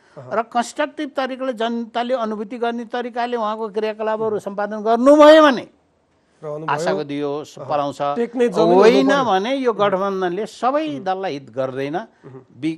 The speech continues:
Speaker 2: careful about it।
Speaker 1: मह्म। टेक्ने जमिन चाहिँ हुनु पर्यो।
Speaker 2: अँ, उहाँहरू जस्तै अहिले भनौँ न, राष्ट्रिय स्वतन्त्र, अ, पार्टीको पनि त खास ग्राउन्ड रियालिटी त छैन नि। उहाँको पनि घरमा नै ज-, अ, प-, जग्गा त छैन।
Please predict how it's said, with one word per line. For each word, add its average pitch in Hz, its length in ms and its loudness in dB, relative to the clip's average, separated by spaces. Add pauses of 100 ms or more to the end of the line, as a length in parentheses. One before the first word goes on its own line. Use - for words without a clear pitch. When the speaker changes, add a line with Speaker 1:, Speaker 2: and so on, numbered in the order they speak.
(160)
Speaker 2:
careful - 340 -12
about 104 360 -16
it। 151 60 -20
Speaker 1:
मह्म। 120 160 -20 (460)
टेक्ने 220 460 -2 (160)
जमिन 185 260 -2
चाहिँ 202 180 -4
हुनु 143 160 -10
पर्यो। 131 120 0
Speaker 2:
अँ, 180 580 6
उहाँहरू 165 260 2
जस्तै 190 240 -4
अहिले 208 300 -2
भनौँ 180 300 -2
न, 160 40 0
राष्ट्रिय 180 320 -4
स्वतन्त्र, 180 600 -6 (320)
अ, 151 60 -6
पार्टीको 165 460 -2
पनि 214 240 -8
त 214 120 0
खास - 280 -8
ग्राउन्ड 160 360 -2
रियालिटी 151 400 -4
त 151 160 -10
छैन 139 420 -8
नि। 139 80 -8
उहाँको 131 260 -6
पनि 156 320 -10 (400)
घरमा 139 340 -4
नै 151 300 -6
ज-, 123 160 -16
अ, 135 60 -12
प-, 120 760 -12
जग्गा 147 280 0
त 143 200 -6
छैन। 247 320 -2